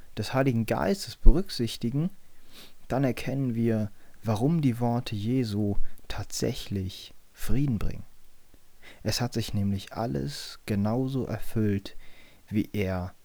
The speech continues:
gesagt hat. Jesus macht nicht irgendwelche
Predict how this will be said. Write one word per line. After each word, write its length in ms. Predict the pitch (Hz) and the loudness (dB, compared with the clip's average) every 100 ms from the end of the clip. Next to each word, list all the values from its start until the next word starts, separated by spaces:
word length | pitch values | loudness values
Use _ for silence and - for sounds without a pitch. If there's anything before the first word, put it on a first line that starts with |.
| - - | -20 -10
gesagt 520 | 98 95 90 - - | -6 -6 -8 -10 -12
hat. 240 | - - - - - - - - - - - | -10 -8 -10 -12 -14 -18 -18 -18 -20 -20 -4
Jesus 360 | 139 147 165 | 2 2 2
macht 320 | 170 160 - - | 0 -2 -2 -2
nicht 560 | 170 208 - - - - | -2 -2 -6 -8 -6 2
irgendwelche 880 | 143 151 143 131 135 139 135 127 | 2 4 2 2 2 2 2 0